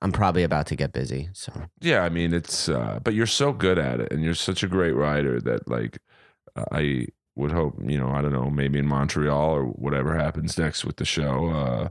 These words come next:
Speaker 1: Yeah, I mean, I'd love to do it.
Speaker 2: 'cause you're fearless, dude.
Speaker 1: Yeah, I, yeah, like, I wasn't really going for you. Like, I'm not as familiar with the show, so if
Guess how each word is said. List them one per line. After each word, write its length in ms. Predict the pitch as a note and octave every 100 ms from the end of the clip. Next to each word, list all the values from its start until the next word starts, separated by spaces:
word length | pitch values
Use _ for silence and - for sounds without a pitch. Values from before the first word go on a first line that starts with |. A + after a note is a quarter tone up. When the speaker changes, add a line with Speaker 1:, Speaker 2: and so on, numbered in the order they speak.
| -
Speaker 1:
Yeah, 220 | F#2 C3
I 40 |
mean, 140 | C#3 E3+
I'd 120 | C#3
love 180 | C3 D3
to 60 | G2
do 240 | F2 G2+
it. 140 | F2 - F#2 - _
Speaker 2:
'cause 100 | A#2 B2+
you're 100 | B2+
fearless, 720 | B2 B2+ C#3+ G#2 A1+ - -
dude. 440 | C2 G1+ - - - _ -
Speaker 1:
Yeah, 320 | A2+ B2 G#2 -
I, 60 | F3+
yeah, 180 | A3 A3
like, 140 | G#3+
I 120 | F3+
wasn't 280 | A#3+ C4+ A3
really 200 | G#3 G3
going 360 | C3 D3+ F3+ D#3+
for 220 | D3 B2+
you. 140 | B2+
Like, 160 | C3 A#2+
I'm 160 | C#3
not 140 | E3+ D#3
as 100 | C3+
familiar 460 | D3 B2+ B2 C3 B2
with 140 | A2+
the 80 | G#2
show, 540 | - A2+ A#2 C3+ D3 _ _ _ -
so 560 | - A#2+ A#2 A#2 - _ _
if 220 | B2 A#2+